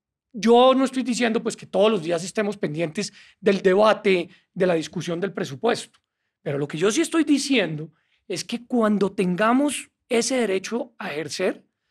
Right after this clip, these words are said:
pues hagamos un esfuerzo un poco mayor para saber verdaderamente si la persona que dice que es de izquierda o la persona que dice que es de derecha es verdaderamente perteneciente filosóficamente a esa corriente.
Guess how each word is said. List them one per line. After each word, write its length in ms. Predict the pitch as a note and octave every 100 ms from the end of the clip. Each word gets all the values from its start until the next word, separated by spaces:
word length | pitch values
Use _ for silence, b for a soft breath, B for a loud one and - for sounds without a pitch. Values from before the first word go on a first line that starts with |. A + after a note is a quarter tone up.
| _ _
pues 160 | - D3+
hagamos 320 | C#3 D#3+ G3
un 100 | A3
esfuerzo 320 | A3 A#3 G#3
un 80 | G#3
poco 200 | A3 G#3
mayor 440 | G#3+ D#3+ E3 F3 F3+ _ _ _
para 180 | F#3+ G3
saber 340 | - C#3+ E3
verdaderamente 1040 | E3 G3+ F#3 D3+ D#3+ G3 F#3+ F#3 G3+ G3+ _ _ _
si 180 | - F#3+
la 160 | F3+
persona 380 | F3 D#3 F3+ A#3+
que 140 | C#4
dice 320 | G#3+ F#3+ G3+ A3
que 120 | G3
es 100 | D#3
de 80 | F#3+
izquierda 560 | - A3+ D#3 C#3+ D#3+ _ _ _ _
o 160 | B3 G3
la 140 | E3
persona 440 | - - E3+ G#3
que 100 | -
dice 280 | F#3+ E3+ G#3
que 120 | -
es 80 | F#3+
de 100 | G3+
derecha 460 | F#3 E3 - G3 - _ _ _
es 180 | F#3+ E3+
verdaderamente 1040 | A#3 A#3+ G3+ E3 G3+ A3 A3 A3 A#3+ A3+ _ _ _
perteneciente 720 | D#3 - D3+ C#3+ F#3 E3 G3+
filosóficamente 800 | A#3 F#3+ D#3 E3 G3+ F3+ D#3 F#3
a 20 |
esa 120 | G#3+
corriente. 560 | G#3 D3+ D4 C4 -